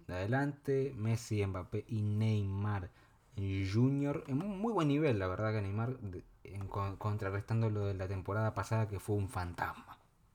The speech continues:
Increíblemente, no sé qué, capaz que mucha fatiga o no sé. Pero ahora está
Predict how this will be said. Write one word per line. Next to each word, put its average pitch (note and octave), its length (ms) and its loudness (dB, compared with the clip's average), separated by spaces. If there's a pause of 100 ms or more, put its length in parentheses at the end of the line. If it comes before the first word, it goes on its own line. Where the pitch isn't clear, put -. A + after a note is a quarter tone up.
(300)
Increíblemente, G#2+ 720 0
no G2 80 -2
sé G2 180 -6
qué, F2 160 -10
capaz - 280 -10
que D#2 160 -8 (460)
mucha F#2 240 -4
fatiga A#2+ 680 2
o F#2 40 -4
no F2 140 -6
sé. - 140 -16 (840)
Pero F#2+ 200 -2
ahora C3 180 4
está C3 420 2